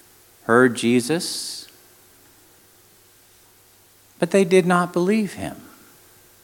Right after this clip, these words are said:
And what would they do? They came to Him and they said, John six, verse thirty, "What sign will you perform that we may see it and believe you?"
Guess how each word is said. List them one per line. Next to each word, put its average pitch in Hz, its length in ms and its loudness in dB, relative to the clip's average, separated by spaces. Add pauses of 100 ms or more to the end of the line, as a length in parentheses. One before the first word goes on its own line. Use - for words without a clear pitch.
(400)
And 233 140 6
what 285 100 10
would 277 120 8
they 226 160 8
do? 180 640 8 (180)
They 208 140 8
came 277 480 10
to 226 120 10
Him 180 140 8
and 175 100 8
they 175 120 6
said, 214 580 6 (280)
John 156 500 6
six, - 380 2
verse - 260 2
thirty, 185 240 8
"What 277 280 6
sign 247 680 10
will 202 80 10
you 202 140 10
perform 240 580 8
that 208 160 8
we 226 120 10
may 208 200 8
see 294 420 8
it 294 60 8
and 285 100 8
believe 320 400 12
you?" 233 560 8